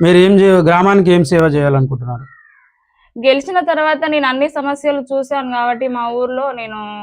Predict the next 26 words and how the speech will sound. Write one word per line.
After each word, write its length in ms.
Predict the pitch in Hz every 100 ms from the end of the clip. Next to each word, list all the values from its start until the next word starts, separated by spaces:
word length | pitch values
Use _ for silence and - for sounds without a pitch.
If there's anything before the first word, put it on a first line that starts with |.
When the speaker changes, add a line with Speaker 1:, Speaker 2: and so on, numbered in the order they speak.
| 208 214
Speaker 2:
ఖచ్చితంగా 600 | 220 247 247 247 247 240
నాకు 380 | 233 226 214 220 220 220 220 _ _ _
చెప్పిన 400 | - 254 262 285
ప్రతి 300 | 269 254 247
ఒక్క 180 | 269 262
సమస్యని 560 | 254 262 262 262 285 294
నేను 180 | 269 226
ఎదుర్కొంటాను, 640 | 214 220 214 196 185 180 - _ _ _ _ _ _
అవన్నీ 340 | 208 214 226 277
నేను 220 | 294 277
చూసుకుంటాను. 640 | 254 254 247 233 208 - - _ _ _ _ _ _
Speaker 1:
ఓకే, 180 | 160 151
Speaker 2:
చేస్తాను. 560 | 131 - - 240 220 160
Speaker 1:
లా-, 160 | 170 190
చివరిగా 320 | 185 214 220
మీ 160 | 214 202 196 160 135 135 - - - -
గ్రామం 360 | 143 175 214 220
నుంచి, 200 | 214 208
మీ 100 | 196
ప్రజల 300 | 160 180 196
నుంచి 260 | 202 185
ఏం 140 | 180 180
కోరుకుంటున్నారు 520 | 175 147 139 131 120
మీరు? 180 | 113 113 _ _ _ _ _ _ _ _ _ _
Speaker 2:
ప్రజల 340 | 233 220 262 285
నుంచి 400 | 294 285 277